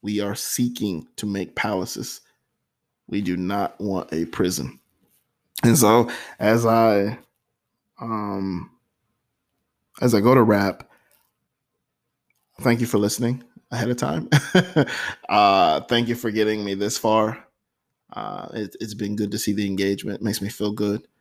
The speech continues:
But I'll just do that for that. Like I said, I'm, I'm creating an audio library, um,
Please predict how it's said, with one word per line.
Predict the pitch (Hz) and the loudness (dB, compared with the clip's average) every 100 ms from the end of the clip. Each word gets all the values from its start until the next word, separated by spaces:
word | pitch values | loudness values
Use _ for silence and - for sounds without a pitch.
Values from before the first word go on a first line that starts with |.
| _ _ - | _ _ -6
But | 107 | -2
I'll | 101 | -2
just | 101 - | -4 -2
do | 113 | 0
that | 101 90 | 0 -2
for | - | -2
that. | 98 101 | -2 0
Like | 98 101 | 0 -2
I | - | -2
said, | - 98 | 0 2
I'm, | 101 87 | 2 2
I'm | 101 | 0
creating | 101 - 101 98 95 90 - - _ _ | 0 4 6 6 6 2 -4 -18 _ _
an | 101 | 0
audio | 90 98 101 98 | 2 4 6 4
library, | 98 98 95 92 87 85 92 - _ - | 4 2 2 2 2 0 -4 -10 _ -12
um, | 82 76 71 - - | -8 -6 -8 -12 -16